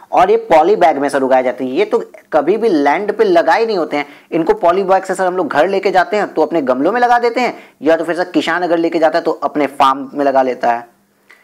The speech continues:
But सर, ये जो पैदा होते हैं ना, इनकी जो सीडलिंग होती है, sapling होती है, तो सर land पे, agriculture land पे कभी होती ही नहीं है सर।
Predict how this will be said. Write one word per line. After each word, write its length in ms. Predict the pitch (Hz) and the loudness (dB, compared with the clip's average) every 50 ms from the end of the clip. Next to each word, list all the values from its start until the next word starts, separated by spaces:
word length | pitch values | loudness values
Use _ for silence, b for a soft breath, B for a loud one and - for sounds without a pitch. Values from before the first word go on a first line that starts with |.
| b b b _ - | b b b _ -6
But 100 | 175 - | -4 -2
सर, 120 | 240 233 | -2 -2
ये 120 | 247 269 226 | -2 -2 -2
जो 100 | 247 240 | -4 -4
पैदा 460 | 254 - _ 147 139 135 139 202 208 | -6 -6 _ -4 -4 -2 -2 -2 -2
होते 260 | 185 143 123 - 147 | -2 -2 -4 -4 -4
हैं 60 | 175 | -2
ना, 60 | 220 | -2
इनकी 280 | 220 170 147 139 170 185 | -2 -2 -2 -2 -2 0
जो 80 | 185 208 | 0 0
सीडलिंग 400 | 202 - 151 139 143 175 180 160 | 0 0 0 2 2 2 2 2
होती 180 | 156 - 175 | 2 2 0
है, 40 | 165 | -2
sapling 320 | 151 131 - 170 180 175 | -2 -4 -2 -2 0 0
होती 180 | 165 160 165 208 | 0 0 0 -2
है, 60 | 208 | -4
तो 80 | - 208 | -4 -4
सर 220 | - 240 247 - - _ 214 | -4 -4 -4 -6 -8 _ -6
land 420 | 131 135 139 151 185 202 202 - | -2 0 0 0 0 -2 -4 -4
पे, 60 | - | -4
agriculture 640 | - - 151 151 165 180 175 185 175 165 165 220 202 | -2 0 0 0 2 0 2 2 0 0 0 0 0
land 200 | 185 180 175 175 | 0 -2 -2 -2
पे 80 | - - | -4 -4
कभी 200 | - 156 165 170 | -2 -2 -4 -2
होती 300 | 165 131 120 - - 156 | -4 -4 -6 -4 -2 -2
ही 60 | 151 | -2
नहीं 80 | 135 | -2
है 60 | 120 113 | -4 -4
सर। 300 | - 160 180 170 131 | -2 -2 -2 -2 -4